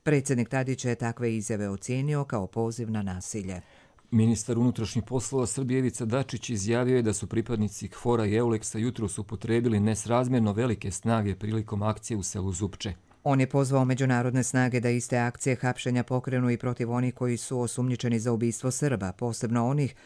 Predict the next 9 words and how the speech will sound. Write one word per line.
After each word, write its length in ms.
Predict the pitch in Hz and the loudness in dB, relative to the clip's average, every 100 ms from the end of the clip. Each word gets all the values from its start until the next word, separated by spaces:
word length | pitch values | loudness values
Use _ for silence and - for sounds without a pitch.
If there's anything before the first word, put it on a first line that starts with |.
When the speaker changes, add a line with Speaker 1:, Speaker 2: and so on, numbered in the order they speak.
| - - | -20 0
Speaker 1:
koji 180 | 190 | 2
su 160 | 147 123 | 4 2
odgovorni 460 | 127 139 139 143 147 | 2 2 0 0 0
za 120 | 127 | 0
ubistvo 440 | 104 117 - 135 | 2 0 -2 -4
srpske 420 | 123 120 110 - | -2 -2 -4 -4
djece 360 | 113 110 107 123 | 0 -2 -2 -4
u 120 | 120 | -4
Goraždevcu. 800 | 120 98 95 95 98 - - 101 | -2 -4 -4 -6 -8 -8 -10 -10